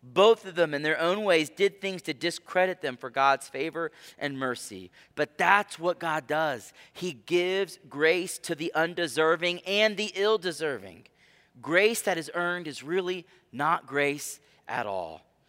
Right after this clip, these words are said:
And so the Bible is clear. God's grace comes at his discretion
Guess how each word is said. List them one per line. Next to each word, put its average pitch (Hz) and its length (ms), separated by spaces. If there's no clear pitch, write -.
And 143 80
so 165 100
the 156 100
Bible 180 520
is 165 100
clear. 104 480
God's 175 540
grace 160 500
comes 180 540
at 156 160
his 196 360
discretion 202 840